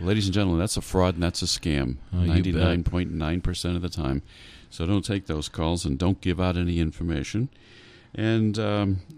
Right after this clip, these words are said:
Speaker 1: we're gonna
Speaker 2: Yeah.
Speaker 1: talk about digital security. What happens if you die and nobody knows your passwords to your accounts? And you
Speaker 2: Never
Speaker 1: do
Speaker 2: thought of
Speaker 1: a
Speaker 2: that.
Speaker 1: lot of activity online. You pay your bills online. Uh, you've got credit cards that you access online.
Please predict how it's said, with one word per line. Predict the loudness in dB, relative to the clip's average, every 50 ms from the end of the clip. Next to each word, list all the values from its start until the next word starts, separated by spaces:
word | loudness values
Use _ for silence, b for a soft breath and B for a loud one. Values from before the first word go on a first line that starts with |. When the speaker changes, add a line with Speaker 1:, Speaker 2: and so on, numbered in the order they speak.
| -10 -8
Speaker 1:
we're | -4 -2
gonna | 0 0
Speaker 2:
Yeah. | 2
Speaker 1:
talk | 2 0 0 0
about | -2 0 0 0 0 -2 -2
digital | -2 -2 0 0 0 -2 -2
security. | -2 -2 -4 -4 -2 0 2 2 2 2 2 2
What | 2 2 2
happens | 2 2 2 2 0 0 0
if | 0 0 0
you | 2 0 2
die | 4 4 4 4 4 2 2 0 -2 -4 B B B B B B B B B B -8
and | -4 -2 0 0 2 2
nobody | 4 4 4 4 4 2 4 2
knows | 2 2 4 4 4 2 2 2
your | 0 0
passwords | 2 4 4 4 4 2 0 0 -2 -2 -2 -2 -2 -4 -6
to | -4 -4 -2
your | 0 0 -2 -2
accounts? | -4 -6 -8 -6 -4 -4 -4 -4 -4 -6 -6 -6 -8 -12 -18 -20 B B B B B B B B -10 -6
And | -4 -2 0
you | 0
Speaker 2:
Never | 0 2
Speaker 1:
do | 2 2 4 4 4 4
Speaker 2:
thought | 4 4
of | 2 0 -2
Speaker 1:
a | -2
Speaker 2:
that. | 0
Speaker 1:
lot | 0 0 2 0
of | 0 0
activity | 0 -2 -2 -2 -2 -2 0 0 0 0
online. | 0 0 0 0 0 0 0 0 0
You | 0 0
pay | 0 0 0
your | 0 -2 0
bills | 0 2 2 2 0 0
online. | 0 2 2 2 0 0 0 0 0 0 -2 -4 B B B B B B B B B B
Uh, | -12 -8 -6 -6 -6 -6
you've | -6 -8 -8 -6
got | -4 -4 -4 -6
credit | -6 -6 -2 -2 -2 -2 -2
cards | 0 0 0 0 0 0
that | -2
you | 0 0 2 2
access | 0 0 -2 -2 -2 0 0 0 -2 -2
online. | 0 0 0 -2 -2 0 0 0 0 0 -2